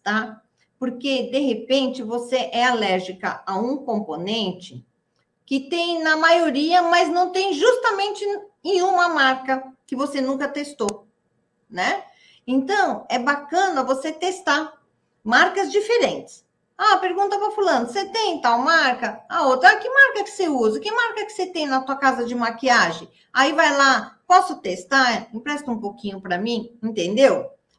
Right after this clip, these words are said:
Aí sim, entendeu?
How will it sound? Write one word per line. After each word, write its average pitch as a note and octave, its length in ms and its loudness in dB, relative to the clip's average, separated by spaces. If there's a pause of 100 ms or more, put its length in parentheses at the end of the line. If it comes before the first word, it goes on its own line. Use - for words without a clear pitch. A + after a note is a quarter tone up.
Aí G#3+ 440 2
sim, A#3 560 -8 (960)
entendeu? F#3 600 -4